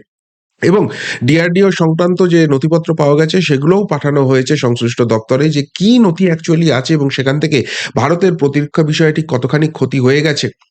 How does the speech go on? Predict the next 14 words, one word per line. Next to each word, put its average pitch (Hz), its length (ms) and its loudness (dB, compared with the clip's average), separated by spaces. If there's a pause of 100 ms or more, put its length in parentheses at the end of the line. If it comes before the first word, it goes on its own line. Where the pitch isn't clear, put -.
(120)
এই 202 160 0
সমস্ত 175 360 -2
যখন 160 280 0
হচ্ছে, 127 400 0 (320)
তখন 175 380 0 (120)
এই 214 260 2
তৃণমূল 185 400 2
নেতা 156 340 2
ফ্রান্সিস 147 460 0
এক্কা, 165 300 0
যাকে 139 220 -2
গ্রেপ্তার 147 420 -2
করা 175 220 0
হয়েছে, 156 400 0